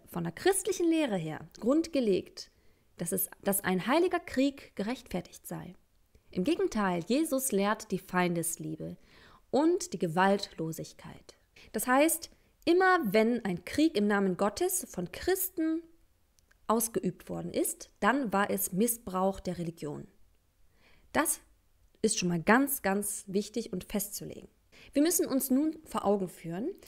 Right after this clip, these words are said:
dass in einem ganz, ganz geringen Zeitabstand der Islam mithilfe militärischer Mittel sich über das ganze Römische Reich ausgebreitet hat, vor allem das Ostreich. Das heißt, diese neue Religion,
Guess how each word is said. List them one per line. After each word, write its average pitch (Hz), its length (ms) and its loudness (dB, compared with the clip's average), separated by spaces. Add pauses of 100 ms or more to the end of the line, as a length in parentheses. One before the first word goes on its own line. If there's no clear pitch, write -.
(120)
dass 233 140 -2
in 254 80 0
einem 233 300 0
ganz, 370 300 0
ganz 330 220 -2
geringen 269 380 0
Zeitabstand 190 1040 -6 (640)
der 220 200 2
Islam 185 720 0 (760)
mithilfe 277 540 2
militärischer 208 760 0
Mittel 285 500 -2 (300)
sich 214 540 0 (440)
über 180 300 -6 (140)
das - 240 -6
ganze 339 460 2 (520)
Römische 277 460 2
Reich 262 340 -2
ausgebreitet 202 680 -4
hat, 143 200 -12 (180)
vor - 120 -4
allem 226 120 0
das 254 180 -4
Ostreich. 240 720 -2 (360)
Das 220 100 -2
heißt, 269 140 0
diese 254 160 2
neue 311 300 0
Religion, 214 480 2